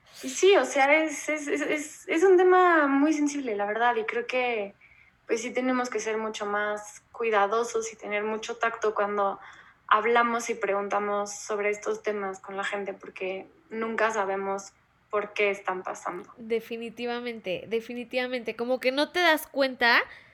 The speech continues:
Speaker 2: lo delicado que puede llegar a ser el peso, y también siento que, no sé igual si es como en la generación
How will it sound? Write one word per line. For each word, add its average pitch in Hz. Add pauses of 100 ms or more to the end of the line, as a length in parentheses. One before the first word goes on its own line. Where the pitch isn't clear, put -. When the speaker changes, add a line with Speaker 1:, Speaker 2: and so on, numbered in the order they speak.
(280)
Speaker 2:
lo 240
delicado 247
que 247
puede 233
llegar 214
a 226
ser 226
el 233
peso, 226
y 247
también 254
siento 339
que, - (880)
no 311
sé 440
igual 311
si 294
es 285
como 285
en 220
la 196
generación 214